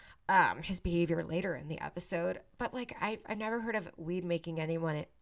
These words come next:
angry. I just haven't.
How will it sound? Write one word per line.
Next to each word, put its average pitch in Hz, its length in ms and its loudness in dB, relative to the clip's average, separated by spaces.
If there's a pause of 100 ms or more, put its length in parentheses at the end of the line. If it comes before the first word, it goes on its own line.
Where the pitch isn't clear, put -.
(100)
angry. 180 720 -4 (720)
I 170 60 -4
just 175 220 -2
haven't. 156 400 2